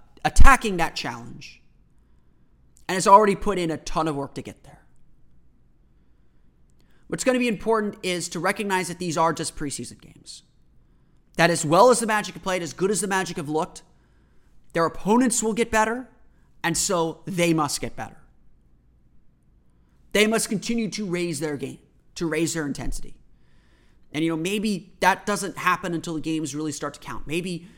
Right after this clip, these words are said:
the team under, maybe especially the veteran players understand that they need to pace themselves a little bit here. Get their work in, do, you know, ratchet it up when they have to, but still, but still kinda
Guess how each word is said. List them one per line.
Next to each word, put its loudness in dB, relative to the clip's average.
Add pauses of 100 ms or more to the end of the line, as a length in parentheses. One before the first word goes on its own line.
(300)
the -6
team -4
under, -2
maybe -4
especially -6
the -8
veteran -2
players -6
understand -4
that -10
they -8
need -4
to -6
pace -6
themselves -8
a -14
little -16
bit -20
here. -20 (1160)
Get 4
their 4
work 2
in, -2 (240)
do, -6
you -4
know, -8 (180)
ratchet 2
it -4
up -6
when -8
they -6
have 0
to, -8 (880)
but -2 (440)
still, 0 (2250)
but -6
still 4
kinda 0